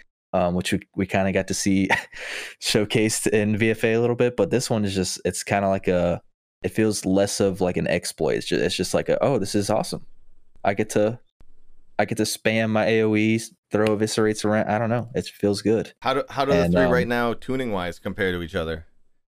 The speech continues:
Speaker 1: Uh, tuning wise, Outlaw Rogue blows the entire rest of the game out of the water. Like,
Speaker 2: Well, <laughs> yeah,
Speaker 1: literally,
Speaker 2: okay. So that's a little bit
Speaker 1: literally
Speaker 2: broken.
Speaker 1: every spec.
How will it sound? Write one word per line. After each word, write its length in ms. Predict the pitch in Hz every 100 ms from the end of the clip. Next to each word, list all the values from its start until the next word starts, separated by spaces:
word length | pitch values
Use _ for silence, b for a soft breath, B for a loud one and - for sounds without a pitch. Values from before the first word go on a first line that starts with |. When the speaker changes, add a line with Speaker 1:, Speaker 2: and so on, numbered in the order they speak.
| _ _ _ _ _ _ 135
Speaker 1:
Uh, 360 | 147 147 147 -
tuning 580 | - - - 180 202 240
wise, 600 | 233 214 220 233 226 - - _ _ _ -
Outlaw 320 | 151 135 139
Rogue 380 | 131 127 123 113
blows 360 | 107 110 110 101
the 180 | 104 101
entire 600 | 95 - 110 113 117 104
rest 340 | 98 104 -
of 120 | 101
the 100 | 98
game 340 | 92 92 98 98
out 140 | 95
of 60 | 92
the 80 |
water. 480 | 92 92 92 175 - _ _ -
Like, 160 | 92 101
Speaker 2:
Well, 220 | 113 110
<laughs> 40 |
yeah, 80 | 104
Speaker 1:
literally, 580 | 107 110 131 113 107 104
Speaker 2:
okay. 220 | 98 78 76
So 260 | 110 117 127
that's 180 | 131 156
a 40 |
little 80 | 196
bit 40 | 202
Speaker 1:
literally 380 | 196 190 175
Speaker 2:
broken. 180 | 160 -
Speaker 1:
every 260 | 123 123 117
spec. 420 | - - 104 101